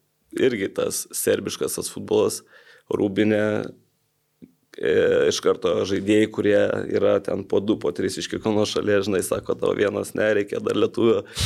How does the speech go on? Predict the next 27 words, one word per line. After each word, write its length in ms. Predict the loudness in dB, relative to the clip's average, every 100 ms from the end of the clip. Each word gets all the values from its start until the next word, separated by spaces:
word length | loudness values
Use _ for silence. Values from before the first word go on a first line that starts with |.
| 0
<laughs> 340 | 0 -2 -6
kitas 320 | -2 2 0
feedbackas, 480 | 0 0 0 0 -2
kad 320 | 0 -2 0
irgi 240 | 0 0 0 0
ten, 220 | 0 -2
nu, 140 | -4 -2
blemba, 380 | -2 -2 -2
dabar 260 | -2 -2 -2
čia 140 | -2 -4
mes 160 | -4
negaunam 480 | -2 0 2 0 -4
tiek 240 | -4 -4
ir 140 | -4 -2
tiek 240 | 0 0
algos 460 | -2 2 4 4 0
mėnesių, 480 | -2 0 0 0 -4
čia 220 | -2 -2
jeigu 300 | -2 -2 -4 0
žaisim, 480 | 0 0 -4 -8
tai 160 | -8 -4 0
gausim, 400 | 2 0 -6 -8
nežaisim. 480 | -4 -2 -2 -4 -10 -16 -18 -18 -20 _
Nu, 160 | -2 2
tokių 320 | 2 2 0
iš 80 | 2
karto 300 | 0 2